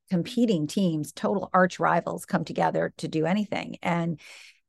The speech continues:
it really started the summer of twenty sixteen. So my partners, Wes Edens, Jeanie Buss, Michael Jordan, and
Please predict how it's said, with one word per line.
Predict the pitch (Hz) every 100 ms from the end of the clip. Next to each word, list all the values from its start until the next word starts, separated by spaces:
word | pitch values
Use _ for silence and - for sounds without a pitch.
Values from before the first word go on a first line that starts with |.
| _ -
it | 214 220
really | 208 233 247
started | - 214 196
the |
summer | 190 208 190 196
of | 185
twenty | - 190
sixteen. | 180 - - - - 185 180 170 220 - -
So | - 220 196
my | 190
partners, | 185 - 262 302 190 170 180 170
Wes | 156 180 -
Edens, | 190 185 180 180 175 - -
Jeanie | 185 185 180
Buss, | 175 170 -
Michael | 180 175 185
Jordan, | 175 175 170 165 - -
and | 170 165 165 170